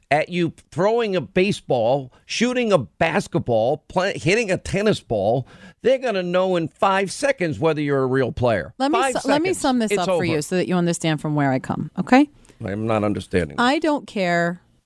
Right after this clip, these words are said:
Speaker 2: how you wanna look at this. At the end of the day, which is where I started,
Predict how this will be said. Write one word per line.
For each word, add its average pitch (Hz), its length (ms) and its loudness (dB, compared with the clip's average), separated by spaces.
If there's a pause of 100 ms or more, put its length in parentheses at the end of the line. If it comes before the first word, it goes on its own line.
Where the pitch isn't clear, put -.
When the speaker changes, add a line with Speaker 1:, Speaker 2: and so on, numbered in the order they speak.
Speaker 2:
how 247 240 2
you 254 180 -2
wanna 220 200 0
look 165 200 -4
at 170 80 -8
this. - 300 -2 (100)
At 208 140 2
the 208 160 2 (120)
end 233 260 0
of 269 160 -4
the 311 120 2
day, - 360 -2 (320)
which 190 120 -6
is 190 100 2
where 175 200 0
I 165 80 2
started, 143 420 -2